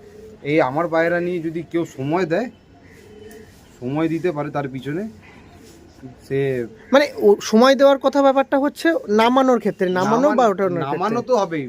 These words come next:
Speaker 1: ম্যাড্রাস পায়রাকে তোমাকে সময় দিতে লাগবে।
Speaker 2: একদম।
Speaker 1: ম্যাড্রাস পায়রাকে তোমাকে একটু সময় দিতে লাগবে,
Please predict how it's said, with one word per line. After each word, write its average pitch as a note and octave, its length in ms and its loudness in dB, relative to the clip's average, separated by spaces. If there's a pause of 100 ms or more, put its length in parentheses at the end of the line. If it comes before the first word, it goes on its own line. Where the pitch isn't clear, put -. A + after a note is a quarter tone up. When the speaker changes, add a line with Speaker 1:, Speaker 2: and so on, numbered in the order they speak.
Speaker 1:
ম্যাড্রাস B2 360 -12
পায়রাকে F3+ 600 -8 (420)
তোমাকে E3 280 -6
সময় F3+ 300 -4
দিতে D3+ 240 -6
লাগবে। G2 320 -10 (180)
Speaker 2:
একদম। D3+ 380 -2 (100)
Speaker 1:
ম্যাড্রাস B2 280 -8
পায়রাকে D#3+ 460 -4
তোমাকে E3 260 -6
একটু E3 180 -8
সময় D3+ 200 -4
দিতে E3 200 -8
লাগবে, F3+ 400 -2